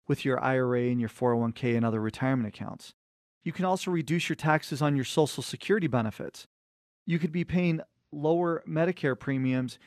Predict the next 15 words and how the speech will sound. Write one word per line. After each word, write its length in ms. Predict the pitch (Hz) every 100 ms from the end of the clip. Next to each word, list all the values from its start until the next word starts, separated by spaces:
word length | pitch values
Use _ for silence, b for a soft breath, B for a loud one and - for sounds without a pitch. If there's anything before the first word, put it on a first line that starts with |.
| b b b
You 120 | 165
could 160 | - 151
be 140 | 156
paying 400 | - 170 165 156 - -
less 340 | 147 165 - -
in 140 | 170
investment 540 | 143 131 147 147 139 127
fees 280 | 151 147 131
and 120 | 127
expenses, 580 | - - 143 135 139 135
and 80 |
I'm 160 | 135 143
just 220 | 131 -
getting 240 | 139 123 113
started. 480 | - 107 98 85